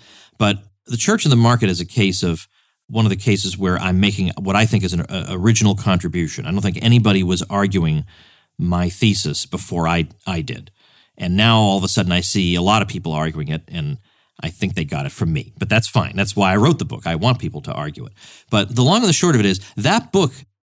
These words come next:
ostensibly has a Catholic audience in mind, but by no means do you have to be a Catholic to read that book. I genuinely think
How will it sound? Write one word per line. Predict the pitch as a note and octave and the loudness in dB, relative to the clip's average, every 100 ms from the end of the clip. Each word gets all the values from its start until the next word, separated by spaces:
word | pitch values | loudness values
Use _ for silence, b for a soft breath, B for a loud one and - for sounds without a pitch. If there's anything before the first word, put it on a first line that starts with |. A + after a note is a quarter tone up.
| - | 0
ostensibly | B2+ - A3 A3+ D#3 A#2 | 2 4 4 4 2 4
has | G#2+ G#2 F2+ | 4 2 0
a | |
Catholic | F2+ - A2+ A2 F#2 | -2 0 0 0 0
audience | F#2+ G2 G2+ G2 | 2 2 0 0
in | E2+ | 0
mind, | F2 F#2 G2+ | 2 2 2
but | G#2+ | 2
by | C3+ | 2
no | A2+ B2+ C#3+ A2+ | 6 6 6 6
means | G2 G#2+ F2+ D2+ | 6 6 4 2
do | - | -2
you | E2+ | -4
have | E2 | -4
to | |
be | D#2 D#2+ | -4 -6
a | |
Catholic | C#2+ E2+ D2 B1+ | -4 -6 -6 -8
to | - | -8
read | C#2 C#2+ | -6 -6
that | C2+ - | -6 -8
book. | - - | -8 -2
I | G2+ | 0
genuinely | G#2 C#3+ D3 A2+ G2+ | 4 6 6 6 4
think | G2+ F2+ | 0 -2